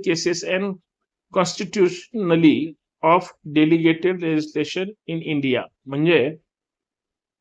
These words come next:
कायदा करण्याचे अधिकार सुपूर्द करण्याबाबत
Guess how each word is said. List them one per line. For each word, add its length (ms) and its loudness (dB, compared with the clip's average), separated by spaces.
कायदा 280 2
करण्याचे 440 0
अधिकार 300 0
सुपूर्द 500 -4
करण्याबाबत 840 0